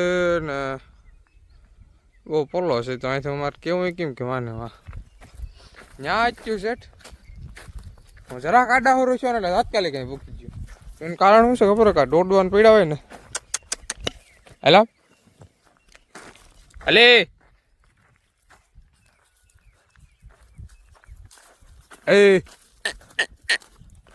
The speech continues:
આ ખરી હાવ સાફ તો કરી નાખી. બોલો, હજી એને ખાવું જ ખાવું ઘટતું હોય.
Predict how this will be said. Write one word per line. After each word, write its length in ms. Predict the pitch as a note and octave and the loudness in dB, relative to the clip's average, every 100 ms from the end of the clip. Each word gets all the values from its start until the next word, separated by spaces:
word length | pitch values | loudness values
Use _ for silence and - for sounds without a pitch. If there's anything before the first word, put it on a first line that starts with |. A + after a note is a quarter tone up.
| - - - - - - _ - - - - - - - - - - _ _ - | -2 0 0 0 -2 -6 _ -20 -20 -20 -20 -16 -16 -16 -16 -18 -18 _ _ -10
આ 60 | - | -4
ખરી 240 | A3 A3 | 0 0
હાવ 140 | A3 | -2
સાફ 260 | G#3 A#3+ - | -2 -2 -2
તો 160 | A#3+ A#3+ | -2 -2
કરી 100 | A3 | -2
નાખી. 220 | F3+ F#3+ | -6 -4
બોલો, 280 | G#3 F#3 G3+ | -2 0 0
હજી 120 | G#3 | -2
એને 120 | F3+ | -6
ખાવું 380 | - G3+ G3+ F#3 | -6 -4 -4 -6
જ 40 | |
ખાવું 300 | - F3+ D#3 | -4 -4 -4
ઘટતું 320 | C#3 C#3+ - | -6 -10 -10
હોય. 100 | B2 | -12